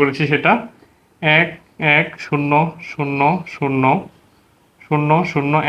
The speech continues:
এক। এখন আমি তোমাদের একটা কথা বলি, কেন আমরা সত্তরেরটা করিনি? কারণ সত্তরের আগে কিন্তু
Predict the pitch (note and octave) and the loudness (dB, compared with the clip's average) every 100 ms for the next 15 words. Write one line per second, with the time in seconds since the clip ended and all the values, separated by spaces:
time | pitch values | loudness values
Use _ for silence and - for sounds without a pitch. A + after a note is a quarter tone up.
0 | C3 - - _ _ _ _ _ _ _ | 0 -2 -18 _ _ _ _ _ _ _
1 | _ _ _ _ - E3 F3+ G3 G3+ F3 | _ _ _ _ -2 0 4 4 4 2
2 | F3 F3 E3+ E3+ E3 E3 D#3+ D#3 D3+ D3+ | 2 4 4 4 2 -2 0 0 2 2
3 | A3 - _ _ - E3 E3 F3+ E3+ D#3 | 0 -6 _ _ -4 0 4 4 4 2
4 | D#3 D3+ D3 - D#3 D#3 D#3 D3+ C#3+ - | 4 2 0 -4 -2 2 0 0 -4 2
5 | D3+ C#3+ C#3+ G#3+ G#3+ C#3+ C#3+ D3+ D3 D#3+ | 2 2 2 0 0 -2 0 0 0 2
6 | D3+ D3 C#3+ C#3+ C#3 | 4 4 2 0 -4